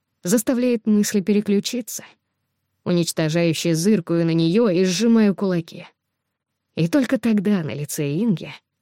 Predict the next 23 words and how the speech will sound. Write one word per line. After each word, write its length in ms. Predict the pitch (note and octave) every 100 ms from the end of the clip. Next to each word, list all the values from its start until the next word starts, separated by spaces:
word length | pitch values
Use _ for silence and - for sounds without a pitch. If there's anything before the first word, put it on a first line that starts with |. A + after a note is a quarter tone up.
| _ _
проскальзывает 920 | G#3 G3+ - F#3+ E3 E3+ E3 E3 E3
испуг. 580 | F#3+ - - D#3 - - _ _ _ _ _
Ей 240 | - E3 D#3+
повезло, 520 | F3+ E3+ E3+ G3+ A3
что 160 | - D3+
я 160 | D3+
пока 180 | F3+ G#3
не 140 | G3+
знаю, 380 | F#3+ G#3+ B3 C#3+
что 160 | - F#3
может 280 | F#3+ F#3 F3+
заставить 500 | F3+ - A3+ F3 F#3+
меня 320 | F3 G#3 A#3+
поднять 400 | F#3 F#3 G#3+ G#3
руку 220 | A3+ A3
на 160 | A3 A#3
девушку. 500 | A#3 G3 E3+ - - - _ _ _ _ _ _ _ _
И 120 | D3+
хорошо 520 | - C#3 D3+ - A#3
бы 120 | D#3
никогда 440 | C#3 C#3+ D#3+ D#3+ D3
не 140 | D3
узнать. 560 | D#3 E3 D#3 D3+ -